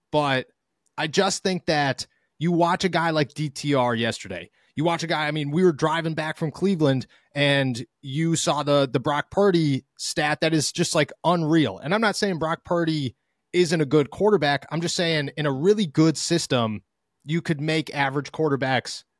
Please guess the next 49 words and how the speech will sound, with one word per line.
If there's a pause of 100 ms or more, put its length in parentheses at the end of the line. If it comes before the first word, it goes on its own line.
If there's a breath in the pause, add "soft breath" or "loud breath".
(680)
good
or
suitable
or
winnable. (400 soft breath)
And
I
think
the
Pittsburgh
Steelers
found
themselves (300 soft breath)
in
a
situation
where
Kenny
Pickett
was
thrust
into
this. (300 soft breath)
Maybe
he
wasn't
capable
of
being
a
starting
N
F
L
quarterback
yet.
Maybe
he'll
never
be
capable (300 soft breath)
of
being
a
starting
N
F
L
quarterback.